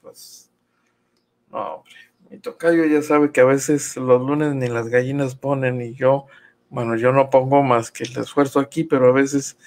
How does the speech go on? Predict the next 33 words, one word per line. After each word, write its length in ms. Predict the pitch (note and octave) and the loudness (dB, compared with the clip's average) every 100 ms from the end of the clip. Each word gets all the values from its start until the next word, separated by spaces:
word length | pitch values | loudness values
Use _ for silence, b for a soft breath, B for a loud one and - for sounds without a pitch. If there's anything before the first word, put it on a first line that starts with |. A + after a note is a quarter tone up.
| B B B B B B B B - | B B B B B B B B -2
ha, 240 | D#3 C#3+ | 2 4
ha 60 | G#3 | 4
de 60 | |
ser 200 | F#3 G3+ | 4 6
eso, 260 | G3 F#3 E3 | 6 6 4
lunes. 640 | D#3+ F3 E3+ C#3+ - - - | 6 4 4 0 -8 -14 -10
¿Por 180 | - D3 | -4 -4
qué 120 | - | -2
es 100 | F3 | -2
lunes? 560 | E3+ E3 D3 - - - | 0 0 -2 -8 -20 -16
Me 140 | D3+ D3 | -4 -2
desconecté 540 | C3+ C#3+ C#3 C#3 - | 0 0 0 0 0
por 200 | F3 E3 | 4 4
completo 480 | D3+ C3+ C3 D#3+ D#3+ | 2 -4 2 2 2
este 180 | D#3+ D#3 | -2 -2
fin 180 | C#3+ D3+ | -2 -2
de 100 | D#3+ | -2
semana. 540 | D3+ B2+ C3+ A#2+ A2 B2+ _ _ _ _ _ - b b | -2 -2 -2 -4 -8 -14 _ _ _ _ _ -20 b b
Bueno, 300 | A3 F3+ B2 | 0 0 -2
relativamente 840 | B2 C3 B2 A#2+ C#3+ C#3 C3+ B2+ B2+ | 0 2 2 2 2 2 0 -4 -6
me, 460 | B2 A#2 A#2 A#2 | -4 -6 -8 -10
me 280 | A#2 A#2+ B2 | -12 -10 -6
desconecté. 720 | B2 A#2+ C#3+ C3+ C3+ - A3 _ _ _ _ _ - | -6 -2 -2 -2 -4 -6 -8 _ _ _ _ _ -14
No 220 | D3+ D3 | -10 0
puede 220 | E3 D#3 | 6 6
uno 240 | D#3+ D#3+ D3+ | 6 4 2
desconectarse 720 | C3 D3 C3+ C3 C#3+ C3+ D#3 | 0 -2 -2 0 0 2 4
del 240 | D3+ D3+ | 4 4
todo, 440 | D3 D#3 D3+ D3+ D3+ b b b | 4 4 4 2 -2 b b b
ni 260 | C3 C3+ B2 | -8 -4 -2
sábado 480 | - B2+ C#3 D3 D3+ | 2 4 6 6 2
ni 160 | D#3 | 0
domingo, 680 | D#3 D#3 D#3+ D#3 D3+ D#3 D#3 | 0 0 -2 -4 -4 -4 -6